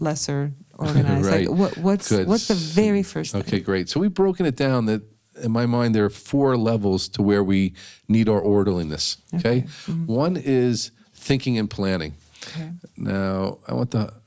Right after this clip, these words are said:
Speaker 2: mothers and fathers out there to resonate with them saying, you know, parents talk about their kids a lot, <laughs> right? And we even complain about them a lot. And, you know, you're spending so much time talking about them and complaining about them.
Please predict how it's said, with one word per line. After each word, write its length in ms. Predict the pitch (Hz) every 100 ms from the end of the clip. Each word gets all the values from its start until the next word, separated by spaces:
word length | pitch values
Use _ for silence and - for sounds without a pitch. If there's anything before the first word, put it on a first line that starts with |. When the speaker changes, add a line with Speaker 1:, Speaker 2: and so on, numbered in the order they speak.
| - 110
Speaker 2:
mothers 380 | 104 104 104
and 140 | 101 95
fathers 380 | 101 98 95 101
out 180 | 92 85
there 220 | 92 87
to 560 | - 92 87 87 85 95 - - - _ _ 107
resonate 420 | 104 101 98 90
with 100 | 90
them 120 | 90
saying, 340 | - 101 87 87 -
you 60 | 139
know, 240 | 127 - - _ -
parents 280 | 175 165
talk 120 | 135 110
about 200 | 98 90
their 100 | 85
kids 420 | 101 87 76 - _ _ _
a 140 | 90 87
lot, 380 | 80 82 69 - _
<laughs> 100 | -
right? 580 | 95 110 113 117 127 123 - - - -
And 200 | 110 131
we 100 | 131
even 160 | 135 117
complain 300 | 98 101 92
about 200 | 85 82
them 120 | 85
a 40 |
lot. 240 | 82 80 80 _
And, 560 | 107 107 104 104 98 92
you 100 | 120
know, 60 | 113
you're 80 | 110
spending 280 | - 196 190
so 200 | - 190
much 160 | - -
time 140 | 151
talking 320 | - 139 139
about 280 | 123 113 107
them 280 | 110 107 101
and 80 | 90
complaining 380 | 92 107 117 113
about 260 | 104 104
them. 160 | 104